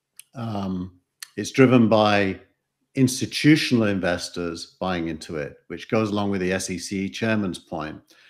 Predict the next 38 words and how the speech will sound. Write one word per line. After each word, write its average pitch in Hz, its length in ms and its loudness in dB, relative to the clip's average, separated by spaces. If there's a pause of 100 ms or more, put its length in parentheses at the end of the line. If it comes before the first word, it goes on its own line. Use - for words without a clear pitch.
(280)
And, 110 400 0
you 123 100 -2
know, 117 160 4
now, 127 580 4
for 107 120 -4
those 120 180 4
who 113 80 2
don't 104 260 2
know, 120 260 6
you 101 180 0
can 107 180 -2
go 113 160 4
to 113 160 -4
your 95 140 0
stock 123 340 -4
trading, 95 480 -2 (560)
uh, 98 220 -6 (400)
site 110 420 0
of - 160 -8
preference 98 600 -2
and 92 200 -6
type 107 300 -4 (140)
G 113 420 2
B 113 260 0
T 104 300 -4
C. 85 580 -2 (640)
So 101 260 -6
B 123 220 4
T 113 120 -2
C 110 240 0
for 107 140 -6
Bitcoin 107 400 -2
and 92 140 -2
a 95 80 -2
G 107 320 2
at 90 100 -2
the 85 60 -10
beginning. 95 480 -2